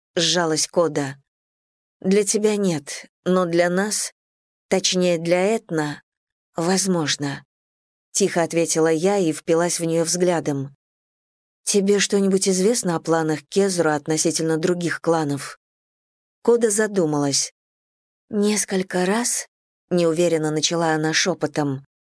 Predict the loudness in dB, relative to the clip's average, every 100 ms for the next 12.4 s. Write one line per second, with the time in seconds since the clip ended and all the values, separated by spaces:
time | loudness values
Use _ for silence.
0 | _ _ _ -2 0 0 0 2 2 0
1 | 0 -2 0 0 0 0 0 0 -2 -2
2 | -2 0 0 0 -2 -2 0 2 0 -2
3 | -2 -2 0 0 -2 -2 -4 -10 _ _
4 | _ _ _ -4 -2 0 0 0 -2 0
5 | 2 2 2 2 0 0 -2 0 -2 2
6 | 2 0 -4 -8 -14 _ _ _ _ -4
7 | -2 0 0 0 2 2 0 0 0 0
8 | 0 2 2 0 0 -2 -6 -16 _ _
9 | _ _ _ _ _ -4 0 2 2 0
10 | -2 -2 0 2 0 0 -4 -2 0 0
11 | -2 -2 0 0 0 -2 -4 -4 -2 -2
12 | 0 -2 -4 -10